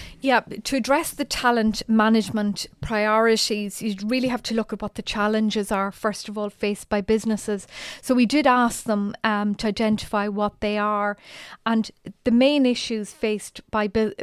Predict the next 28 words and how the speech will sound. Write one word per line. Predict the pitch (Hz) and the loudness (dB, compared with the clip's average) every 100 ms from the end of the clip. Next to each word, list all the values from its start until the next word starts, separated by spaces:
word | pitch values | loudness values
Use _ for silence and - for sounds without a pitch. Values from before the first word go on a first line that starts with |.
| 202 | 0
businesses | 226 220 208 190 196 - | 0 0 -4 -4 -8 -4
are | 220 | -4
the | 208 | -2
availability, | 214 220 214 208 226 220 226 | -2 0 -2 0 0 -2 -4
first | 208 214 202 214 | -4 -4 -4 -8
of | 202 | -8
all, | 208 | -6
of | 202 - | -8 -10
talent, | - 196 196 208 196 - | -4 -2 -2 -4 -6 -10
which | - | -10
is | 214 | -4
no | 220 214 | -2 -4
surprise | - 214 208 208 196 | -8 -8 -6 -4 -4
in | 202 | -6
a | |
tight | - 208 202 | -6 -10 -8
labour | 208 208 208 | -6 -4 -4
market, | 202 202 208 196 196 - - - - - | -4 -6 -6 -10 -12 -16 -20 -20 -20 -20
followed | - 247 233 240 214 - - | 0 4 4 4 0 -4 -8
by | 226 208 208 208 - | -4 -2 -2 -2 -2
upward | 233 - 226 208 190 - | -4 -4 -4 -4 -6 -6
wage | 208 214 220 190 - | -2 0 0 -2 -6
pressure | - 208 - 220 208 - - | -4 -4 -4 -4 -6 -8 -10
at | 208 - | -10 -6
seventy | - 233 214 214 - | 0 2 2 0 0
percent, | - 208 - 220 208 196 - | 0 0 0 -2 -2 -2 -4
as | 208 190 | -4 -4
identified | 202 214 | -4 -2